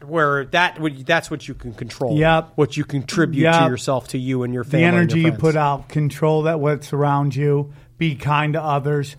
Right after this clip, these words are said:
Speaker 2: show empathy.
Speaker 1: As much as you can. Deport towards people you hate, too,
Speaker 2: Yeah.
Speaker 1: which is fucked.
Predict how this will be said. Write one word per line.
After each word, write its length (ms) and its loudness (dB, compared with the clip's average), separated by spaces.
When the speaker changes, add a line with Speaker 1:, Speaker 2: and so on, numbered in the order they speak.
Speaker 2:
show 500 0
empathy. 800 -2
Speaker 1:
As 220 2
much 200 2
as 60 2
you 80 0
can. 200 2
Deport 400 0
towards 240 0
people 300 -4
you 80 -2
hate, 320 -2
too, 140 2
Speaker 2:
Yeah. 120 4
Speaker 1:
which 80 0
is 120 -6
fucked. 380 -2